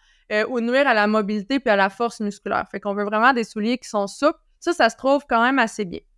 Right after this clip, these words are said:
Ensuite, on va vouloir que la semelle soit le plus mince possible. Donc, c'est un peu pour, comme on disait, travailler la proprioception, qu'on tra-, on sente bien le sol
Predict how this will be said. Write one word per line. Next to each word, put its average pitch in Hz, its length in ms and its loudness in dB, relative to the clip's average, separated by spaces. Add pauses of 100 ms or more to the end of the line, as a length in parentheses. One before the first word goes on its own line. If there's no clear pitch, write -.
(540)
Ensuite, 214 540 0
on 226 140 2
va 214 120 2
vouloir 262 440 2
que 247 100 -2
la 214 180 2
semelle 269 360 0
soit 226 160 -4
le 208 100 -2
plus 254 260 -2
mince 269 420 2
possible. 208 460 -4 (400)
Donc, 208 220 0
c'est - 120 -2
un 208 120 4
peu 277 160 0
pour, 277 340 -4
comme 233 180 2
on 220 100 0
disait, 208 280 0
travailler 233 720 0
la 214 160 2
proprioception, 214 840 -4
qu'on 220 180 0
tra-, 214 340 2
on 220 200 -2 (280)
sente 240 400 0
bien 262 340 0
le 226 200 0
sol 269 500 0